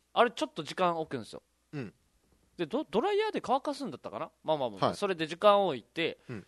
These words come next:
Speaker 1: ティッシュだけ、もう、ティッシュでその泡を拭き取るわけよ。
Speaker 2: はい。
Speaker 1: したらね、もうツルッツルになる。
Speaker 2: へー。
Speaker 1: 本当にツルッツル。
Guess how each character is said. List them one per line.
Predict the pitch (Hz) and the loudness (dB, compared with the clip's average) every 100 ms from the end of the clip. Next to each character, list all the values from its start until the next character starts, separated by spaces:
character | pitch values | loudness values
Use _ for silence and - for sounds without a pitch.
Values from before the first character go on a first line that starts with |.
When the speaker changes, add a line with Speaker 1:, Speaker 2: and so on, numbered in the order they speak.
| _ | _
Speaker 1:
テ | 294 | -2
ィ | |
ッ | |
シ | - - 180 | -2 -4 -4
ュ | |
だ | 135 | -4
け、 | 127 107 - _ | -4 -8 -12 _
も | 120 104 | -14 -14
う、 | _ _ _ _ _ _ _ | _ _ _ _ _ _ _
テ | - | -4
ィ | 294 | -2
ッ | |
シ | 226 | -2
ュ | |
で | 143 | -2
そ | 151 | 0
の | 156 | 2
泡 | 156 165 | 4 4
を | 123 | 2
拭 | - | -4
き | - | -2
取 | 156 | 0
る | |
わ | 120 | -2
け | - | -6
よ。 | - _ - | -20 _ 4
Speaker 2:
は | 151 | 6
い。 | 95 - _ _ _ _ | 6 -2 _ _ _ _
Speaker 1:
し | - | -2
た | - 156 | 2 2
ら | |
ね、 | 104 87 - _ _ _ _ _ - | 0 -10 -16 _ _ _ _ _ -16
も | 139 | -14
う | |
ツ | - - | -8 -4
ル | 214 | -4
ッ | - | -4
ツ | - 196 | -4 -2
ル | 190 | -2
に | 151 | -4
な | 95 | -8
る。 | - _ _ _ 113 | -14 _ _ _ 2
Speaker 2:
へ | |
ー。 | 131 143 151 151 151 151 147 147 147 | 4 6 6 6 8 10 10 8 8
Speaker 1:
本 | 147 | 6
当 | 143 | 4
に | |
ツ | 147 202 | 0 -4
ル | |
ッ | 190 | -4
ツ | - 156 | -6 -4
ル。 | 127 | -4